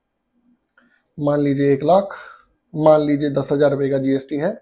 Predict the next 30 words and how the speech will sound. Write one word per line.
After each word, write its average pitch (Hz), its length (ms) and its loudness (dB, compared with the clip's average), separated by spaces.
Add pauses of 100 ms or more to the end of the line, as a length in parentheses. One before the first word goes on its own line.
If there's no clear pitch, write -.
(680)
एक 170 160 0
लाख 143 120 6
दस 127 240 -8
हजार - 180 -12
रुपये। - 200 -20 (1120)
टीडीएस 269 500 8
किस 247 220 0
पे 254 140 8
कटेगा? 180 480 6 (2750)
एक 190 180 6
लाख 180 160 8
दस 196 220 6
हजार 196 220 8
का 185 120 4
बिल 160 200 2
है 180 340 2 (1400)
और 170 100 4
एक 185 160 4
लाख 175 200 8
रुपए 151 220 4
का 151 100 4
खर्चा 143 380 -6
है। - 140 -14 (500)
टीडीएस 190 380 4
एक 165 140 -4
लाख 160 120 0
दस 170 200 0
हजार 185 220 6
पे 196 100 0
काटूं 208 520 2